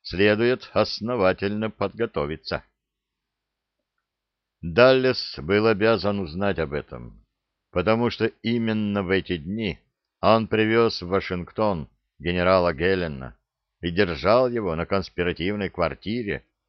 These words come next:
дав инструкцию охране, чтобы гостя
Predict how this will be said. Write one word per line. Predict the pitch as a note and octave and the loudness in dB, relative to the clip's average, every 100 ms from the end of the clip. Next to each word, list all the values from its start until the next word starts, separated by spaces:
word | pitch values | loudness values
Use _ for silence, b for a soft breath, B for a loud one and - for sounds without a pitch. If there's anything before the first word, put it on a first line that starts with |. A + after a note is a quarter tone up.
| _ _ _ _ | _ _ _ _
дав | E2 D#2+ G#2 F#2 - _ | -4 4 6 6 0 _
инструкцию | G2+ G2+ - F#2+ G2 F2+ - F2+ F2+ | -4 -4 -6 -4 -4 -4 -6 -2 -2
охране, | E2+ A#2 C#3+ F2+ C2 - _ _ _ _ - | -2 -4 -4 -6 -10 -14 _ _ _ _ -18
чтобы | - A2+ F#2+ G#2+ - | 0 2 4 2 0
гостя | A2+ A2 G#3+ G#3 - - E2+ D#2 | -6 2 4 4 0 -6 -4 -4